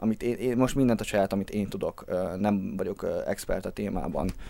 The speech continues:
Ö, Istennek két jelzője van, az, hogy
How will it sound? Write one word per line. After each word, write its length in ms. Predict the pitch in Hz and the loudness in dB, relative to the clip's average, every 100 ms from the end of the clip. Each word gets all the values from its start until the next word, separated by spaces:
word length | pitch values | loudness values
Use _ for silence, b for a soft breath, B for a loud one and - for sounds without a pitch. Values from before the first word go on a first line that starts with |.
| b - | b 4
Ö, 180 | 110 | 6
Istennek 340 | 110 131 113 101 | 6 4 2 2
két 260 | 127 107 | 4 4
jelzője 540 | - 104 95 107 101 98 | 10 10 10 10 12 12
van, 320 | 113 123 139 - B B B - | 12 12 12 4 B B B 6
az, 200 | 120 - | 6 6
hogy 380 | 110 101 - | 4 4 2